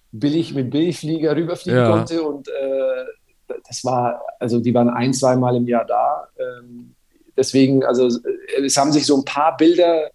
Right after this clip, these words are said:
Speaker 1: komplett reingebrannt in, äh, in meinem Kopf. Das ist quasi dieser Koffer, der immer voller Schokolade und Süßig-, wirklich voller Schokolade und Süßigkeiten. Äh, meine, meine Mutter kam da immer mit,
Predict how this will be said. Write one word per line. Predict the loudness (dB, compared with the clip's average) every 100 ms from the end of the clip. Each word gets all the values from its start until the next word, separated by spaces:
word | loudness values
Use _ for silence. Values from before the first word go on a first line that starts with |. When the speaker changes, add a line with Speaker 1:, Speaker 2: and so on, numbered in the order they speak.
| _
Speaker 1:
komplett | -2 -2 0 -2 0
reingebrannt | -2 -2 -4 -2 -4 -6 -10
in, | -14
äh, | -12 -8 -8 -8
in |
meinem | -6 -6
Kopf. | -4 -6 -2
Das | -2 0
ist | 0 -2
quasi | 2 4 4 4
dieser | 4 4
Koffer, | 2 -2 2 4
der | 4 4
immer | 2 2 -2
voller | 0 0 0
Schokolade | -2 -6 -4 -4 -4 -4
und | -6 -8
Süßig-, | -10 -12 -8
wirklich | -6 -6 -8 0
voller | 4 4
Schokolade | 2 0 2 2 0
und | 0
Süßigkeiten. | -4 -6 -2 -2 -2 -8 -8 _ _ _ _ -2
Äh, | 0
meine, | 2 2 2 2
meine | 2 2
Mutter | 0 0 0 0
kam | 0 0 2
da |
immer | 0 0
mit, | -4 -6